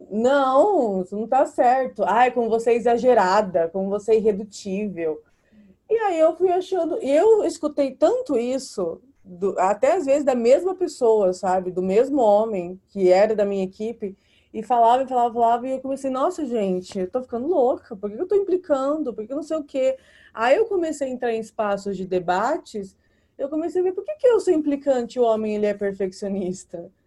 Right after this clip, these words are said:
Por que que eu sou irredutível e o homem é determinado? Eu não tô entendendo essa diferença de classificação pra mesma ação, sabe?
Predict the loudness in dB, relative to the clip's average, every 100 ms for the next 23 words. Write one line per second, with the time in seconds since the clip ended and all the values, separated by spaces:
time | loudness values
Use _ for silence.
0 | _ _ -10 -4 0 4 4 2 -2 0
1 | -2 -4 -6 -6 -2 2 4 6 4 4
2 | 2 -2 -2 0 0 0 -2 -2 0 -2
3 | -2 0 0 4 4 4 0 0 0 -2
4 | -6 -4 -2 0 2 0 0 0 -2 0
5 | -2 -2 -2 0 4 4 2 -2 -4 0
6 | 0 2 -2 -6 -6 -2 -4 -6